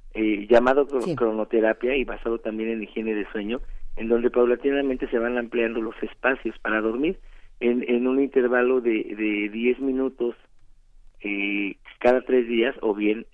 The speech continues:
Speaker 1: media hora, lo vamos, eh, cada semana. Es decir,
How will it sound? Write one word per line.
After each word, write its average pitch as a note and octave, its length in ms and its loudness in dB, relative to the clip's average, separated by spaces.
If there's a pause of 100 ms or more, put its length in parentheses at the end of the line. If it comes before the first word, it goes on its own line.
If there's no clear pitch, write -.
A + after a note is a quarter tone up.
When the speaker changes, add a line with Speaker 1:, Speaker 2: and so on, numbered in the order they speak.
Speaker 1:
media A2 520 2
hora, G#2+ 400 0
lo A2+ 120 -8
vamos, G#2 300 -8
eh, G2 680 -6
cada A2 300 2
semana. A#2+ 460 2 (320)
Es A#2 80 -2
decir, B2+ 360 2